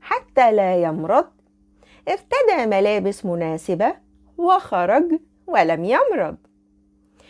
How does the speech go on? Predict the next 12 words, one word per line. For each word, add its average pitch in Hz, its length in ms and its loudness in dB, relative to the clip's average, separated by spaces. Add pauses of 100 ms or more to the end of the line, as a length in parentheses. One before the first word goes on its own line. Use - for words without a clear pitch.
(160)
وعندما 185 680 0
خاف 370 320 -2
موكو 220 680 0 (140)
من 180 180 -4
الموسيقى 165 920 -2 (540)
أن 180 180 -2
تكون 330 480 0
عالية 202 840 0
وصاخبة، 170 840 -2 (1080)
وجد 381 420 4
الموسيقى 165 880 -2 (360)
ممتعة. 151 960 0